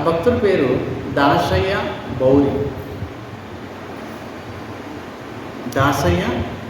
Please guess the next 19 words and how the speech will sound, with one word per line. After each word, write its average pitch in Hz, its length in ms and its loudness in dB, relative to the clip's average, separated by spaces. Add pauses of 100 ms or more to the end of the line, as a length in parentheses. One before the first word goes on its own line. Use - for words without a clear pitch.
(180)
బౌరి. 120 500 0 (1500)
పూరి 277 300 10
నుంచి 269 720 6 (720)
కేవలం 226 720 6 (1040)
రెండు 175 200 6
మూడు 190 160 4
కిలోమీటర్ల 196 520 4
దూరంలో 175 580 4 (1000)
బలి 156 200 6
గ్రామం 185 560 4 (200)
అనే 185 440 -4 (500)
పేరు 180 180 6
గల 156 480 4
గ్రామం 139 460 6
ఉంది. 113 120 0 (540)
చిన్న 165 140 -2
పల్లెటూరు, 135 460 -4 (760)
బలి 131 280 4
గ్రామం. 110 560 0